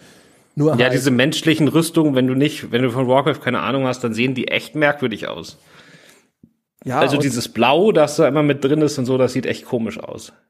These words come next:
Speaker 2: Aber das funktioniert halt, wenn du da, wenn du da, wenn du mit den Figuren schon tausende von Stunden da in deiner virtuellen Welt verbracht hast, ne? Dann sehen
Speaker 1: Ja,
Speaker 2: die ganz
Speaker 1: und
Speaker 2: normal aus, so wie immer.
Speaker 1: wer, wer da alles leuchtende Augen hat. Du hast das Gefühl, wenn deine Augen nicht leuchten, bist du nicht ganz normal in der Welt und so. Aber wie gesagt,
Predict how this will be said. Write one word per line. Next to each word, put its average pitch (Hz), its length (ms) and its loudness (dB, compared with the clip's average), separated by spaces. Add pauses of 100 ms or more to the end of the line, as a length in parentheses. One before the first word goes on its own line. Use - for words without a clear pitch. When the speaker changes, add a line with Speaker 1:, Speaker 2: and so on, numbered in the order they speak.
(240)
Speaker 2:
Aber 113 220 2
das 113 160 0
funktioniert 135 400 2
halt, 107 160 0
wenn 101 140 -4
du 101 80 -4
da, 101 200 2
wenn 104 120 -4
du 104 80 -6
da, 92 200 -6
wenn 101 120 -6
du 107 60 -4
mit 98 260 -6
den 104 160 -2
Figuren 110 420 0
schon 107 200 -4
tausende 110 360 0
von 104 160 -4
Stunden 113 380 -4
da 101 200 2
in 98 80 -2
deiner 104 260 0
virtuellen 104 400 -2
Welt 135 180 2
verbracht - 400 -6
hast, - 200 -16
ne? 127 120 -2
Dann 110 120 -2
sehen 104 140 0
Speaker 1:
Ja, 135 80 0
Speaker 2:
die 143 60 0
ganz 135 180 -2
Speaker 1:
und 110 80 -2
Speaker 2:
normal 135 160 2
aus, 87 160 0
so 98 140 -4
wie 95 80 -2
immer. 104 240 -2 (400)
Speaker 1:
wer, 131 180 -6
wer 151 280 2
da 143 160 0
alles 143 360 -2
leuchtende 147 560 0
Augen 151 400 -2
hat. - 160 -12
Du 110 60 -2
hast 113 160 -4
das 127 120 -6
Gefühl, 147 400 -4
wenn 147 140 2
deine 151 220 2
Augen 202 220 0
nicht 151 180 -2
leuchten, 156 340 2
bist - 160 -6
du 165 40 -6
nicht 151 140 -6
ganz 156 220 -2
normal 175 320 2
in 123 60 -2
der 98 160 -4
Welt 87 180 -8
und - 120 -14
so. - 180 -12
Aber 135 260 -2 (380)
wie 160 100 -2
gesagt, 151 300 2